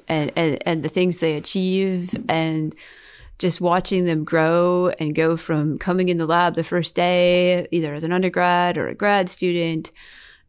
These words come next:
a-, and learning how to put together research questions and,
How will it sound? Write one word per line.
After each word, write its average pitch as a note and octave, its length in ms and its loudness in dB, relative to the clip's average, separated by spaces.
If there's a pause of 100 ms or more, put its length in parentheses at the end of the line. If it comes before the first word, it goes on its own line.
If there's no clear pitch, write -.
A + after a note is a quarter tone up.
a-, D#3 280 -2
and D#3+ 220 -2
learning F#3+ 400 4
how F#3+ 340 2
to F3+ 80 -2
put - 160 -8
together E3 320 -6
research F#3 400 -2
questions E3 640 0
and, - 400 -6